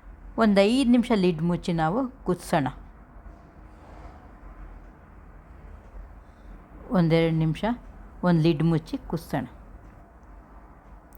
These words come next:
ಈಗ ಐದು ನಿಮಿಷ ಆಗಿದೆ, ಕುದೀತಾ ಇದೆ ನೋಡಿ. ಈಗ ನಾವು ಈ ಹಾಗಲಕಾಯಿ ಹಾಕ್ಕೊಳ್ಳೋಣ. ಹಾಗಲಕಾಯಿ ಹಾಕ್ಕೊಂಡು ನಮಗೆ ನೈಂಟಿ ಪರ್ಸೆಂಟ್ ನಾವು ಆಗ್-,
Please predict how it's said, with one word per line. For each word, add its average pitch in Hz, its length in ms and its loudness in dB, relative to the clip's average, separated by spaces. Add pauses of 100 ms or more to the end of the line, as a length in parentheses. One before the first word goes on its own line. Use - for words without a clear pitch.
(340)
ಈಗ 165 120 0 (520)
ಐದು 165 180 0
ನಿಮಿಷ 165 180 -2 (120)
ಆಗಿದೆ, 160 220 -2 (140)
ಕುದೀತಾ 170 360 -2
ಇದೆ 160 120 -2 (100)
ನೋಡಿ. 151 200 0 (3250)
ಈಗ 175 100 2 (120)
ನಾವು 180 140 4 (260)
ಈ 180 40 4 (100)
ಹಾಗಲಕಾಯಿ 165 500 2
ಹಾಕ್ಕೊಳ್ಳೋಣ. 147 380 -6 (840)
ಹಾಗಲಕಾಯಿ 170 480 2
ಹಾಕ್ಕೊಂಡು 185 280 -2 (280)
ನಮಗೆ 180 220 0 (100)
ನೈಂಟಿ 175 340 0
ಪರ್ಸೆಂಟ್ 190 320 -2 (100)
ನಾವು 180 140 0 (200)
ಆಗ್-, 175 200 -4